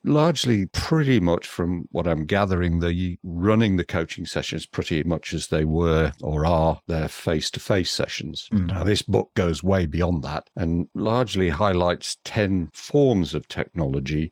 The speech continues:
Speaker 1: that
Speaker 2: Mm.
Speaker 1: coaches can use in their coaching. Can you kind of give us an overview of the types of technologies that we're talking about?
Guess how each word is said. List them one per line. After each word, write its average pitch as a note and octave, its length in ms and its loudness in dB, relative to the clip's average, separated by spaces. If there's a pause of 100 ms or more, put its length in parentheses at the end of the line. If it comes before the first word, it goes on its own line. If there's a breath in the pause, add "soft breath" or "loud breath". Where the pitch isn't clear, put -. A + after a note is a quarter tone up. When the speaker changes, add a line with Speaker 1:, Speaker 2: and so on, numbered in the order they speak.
Speaker 1:
that F2+ 180 -2
Speaker 2:
Mm. E2 60 -20
Speaker 1:
coaches F#2+ 420 0
can E2+ 180 -2
use D#2 260 2
in D2 100 -2
their C#2 120 -2
coaching. D2 600 -2
Can F3+ 140 -6
you G#3+ 120 0 (100)
kind D#3 200 4
of C3+ 360 0
give B2 160 -2
us A2+ 120 0
an A2 120 0
overview G2+ 640 4
of F2 100 0
the G2 80 -6 (100)
types - 460 0
of - 140 -8
technologies D#2 720 -2
that - 120 -4
we're D2+ 100 -4
talking C#2+ 400 -6
about? B1+ 280 -8